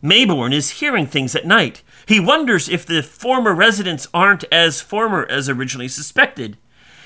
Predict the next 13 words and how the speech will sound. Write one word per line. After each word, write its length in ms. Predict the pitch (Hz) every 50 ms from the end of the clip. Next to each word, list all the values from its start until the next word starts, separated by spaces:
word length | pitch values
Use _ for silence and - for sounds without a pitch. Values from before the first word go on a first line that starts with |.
| -
He 160 | - - 180 170
wants 340 | 147 175 214 208 - -
Jack's 460 | - - - - 165 - - - - -
pistol 380 | - - 294 262 - - 123 113
for 160 | - 143 135
protection, 720 | - 143 135 - - - - - - - 135 123 131 131 - _ _ _ _ _ -
but 260 | 147 139 135 - - -
O'Neill 680 | 139 135 131 123 127 175 214 190 147 107 101 113 117 - -
refuses. 760 | 127 123 120 - - 160 160 139 - 107 - - - - - _ _ _ _ _ _ _ _ _ _ - - - - -
At 180 | - 254 226
one 220 | 233 311 349 339 -
point, 300 | - 196 196 190 190 - - _ -
Mayborn 540 | 202 254 294 254 262 254 262 262 254 185